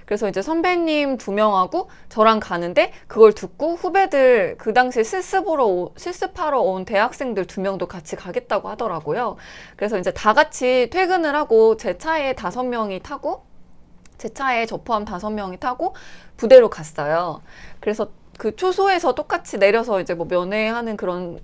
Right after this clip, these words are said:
종이 같은 걸 쓰고 이렇게 하고 있었는데 동생이 나왔어요.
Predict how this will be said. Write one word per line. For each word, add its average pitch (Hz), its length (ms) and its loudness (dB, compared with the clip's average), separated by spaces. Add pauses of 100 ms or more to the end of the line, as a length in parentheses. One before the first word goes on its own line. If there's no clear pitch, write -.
(140)
종이 220 240 0
같은 220 300 -2
걸 185 100 -4
쓰고 311 280 -4
이렇게 180 200 -4
하고 269 160 -4
있었는데 175 680 -8 (340)
동생이 269 380 2
나왔어요. 170 680 0